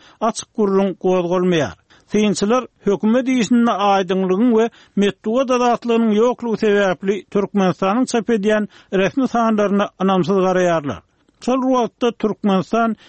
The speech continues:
ýerasty we ýerüstü tebii gaýryklaryna garamazdan sebitde ilaty iň bir mätäç ýagdaýda ýaşaýan ýurtlaryň biri hasaplanýar. Ýurtda ýigderli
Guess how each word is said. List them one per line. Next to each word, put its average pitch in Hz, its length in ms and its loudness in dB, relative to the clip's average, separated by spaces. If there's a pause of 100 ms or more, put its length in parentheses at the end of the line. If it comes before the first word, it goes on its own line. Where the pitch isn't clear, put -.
(140)
ýerasty 196 540 0
we 247 100 4 (200)
ýerüstü 202 420 -2
tebii 196 380 0 (120)
gaýryklaryna 233 640 0
garamazdan 196 600 0 (220)
sebitde 208 480 0
ilaty 208 580 0 (180)
iň 269 160 4
bir 240 100 2 (140)
mätäç 190 520 0
ýagdaýda 220 500 0
ýaşaýan 202 500 0
ýurtlaryň 196 520 0
biri 185 260 2
hasaplanýar. 170 680 -2 (240)
Ýurtda 196 400 0
ýigderli 208 580 -2